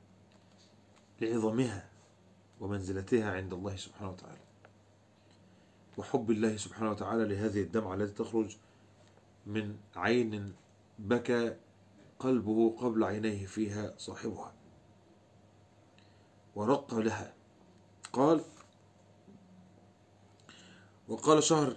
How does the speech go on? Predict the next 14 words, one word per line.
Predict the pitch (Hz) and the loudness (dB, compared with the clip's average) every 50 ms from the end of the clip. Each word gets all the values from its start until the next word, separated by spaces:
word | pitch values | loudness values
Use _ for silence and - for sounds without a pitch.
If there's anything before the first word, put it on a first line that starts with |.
| - - 113 | -6 -8 -8
بن | 104 98 104 | -6 -6 -4
حوشب: | - - 131 123 - - - - - - - - - | 0 2 2 2 2 -2 -8 -14 -20 -20 -20 -14 -8
"لو | 101 107 98 104 | -6 -4 -4 -2
أن | 123 117 113 | -2 0 0
عبدا | 104 98 123 123 120 104 113 107 107 | 0 2 2 2 2 2 0 0 2
بكى | 120 120 - 120 104 95 80 - - - - - - - - - - - | 0 0 2 0 -4 -4 -6 -8 -14 -20 -20 -20 -20 -20 -20 -20 -12 -6
في | - 107 | -2 2
ملأ | 120 127 131 113 101 117 | 4 4 4 4 4 0
من | 110 104 104 | -2 -2 -2
الناس | 101 101 104 123 139 147 - - - - - - - - - - - _ _ _ - _ _ _ - | -2 -2 0 0 0 0 0 -4 -8 -12 -16 -20 -20 -20 -20 -20 -20 _ _ _ -20 _ _ _ -2
لرحموا | 101 110 113 117 139 156 151 - 131 127 123 127 131 123 | 2 4 6 8 6 6 4 4 2 2 2 2 0 2
ببكائه"، | 123 120 107 107 104 - 110 101 - - - - - - - - - _ - - - - - - - - - _ _ _ - - - - - - _ - - _ - - | 2 2 2 0 -2 -4 -6 -8 -8 -12 -14 -18 -20 -20 -20 -20 -20 _ -20 -20 -20 -20 -20 -20 -20 -20 -20 _ _ _ -20 -20 -20 -20 -20 -20 _ -20 -20 _ -16 -10
لرحموا | 104 104 104 113 139 147 - 143 147 143 139 135 | -6 -2 0 2 2 2 2 2 0 2 2 2
ببكائه، | 120 117 113 98 98 92 - 85 87 - - | 2 2 0 0 -2 -6 -8 -8 -10 -10 -12